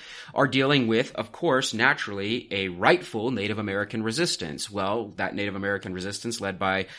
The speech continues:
uh, important sachems like Pontiac, that scares the colonists, and of course they're dealing with the fact that they need protection, so they ask British troops to stick around. "Hey, protect us." Well, that costs money.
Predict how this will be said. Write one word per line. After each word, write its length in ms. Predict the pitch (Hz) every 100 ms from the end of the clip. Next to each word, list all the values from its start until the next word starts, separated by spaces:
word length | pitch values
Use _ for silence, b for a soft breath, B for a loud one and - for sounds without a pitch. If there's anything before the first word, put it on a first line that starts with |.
| B
uh, 220 | - 90 65
important 380 | 95 113 98 101
sachems 360 | 101 - 104
like 180 | 92 87
Pontiac, 580 | - 151 127 113 135 - B B -
that 320 | 147 - -
scares 400 | - - 120 113
the 80 | 113
colonists, 640 | - 101 98 95 135 -
and 100 | 92
of 100 | 107
course 220 | - 104 -
they're 140 | 104
dealing 540 | 98 170 160 127 123
with 220 | 110 107 -
the 80 |
fact 360 | 101 98 101 -
that 160 | 98 -
they 100 | 107
need 220 | 107 107
protection, 560 | 135 214 226 - 87
so 400 | 87 104 95 101
they 160 | 101 95
ask 480 | 87 98 - - -
British 400 | 110 101 120 -
troops 360 | - 95 - -
to 140 | 113
stick 260 | 117 101 143
around. 360 | 175 196 104
"Hey, 240 | 90 156 98
protect 440 | - 131 160 -
us." 200 | 82 -
Well, 120 | 185
that 180 | 247 254
costs 400 | - 208 190 -
money. 500 | 117 107 117 80 -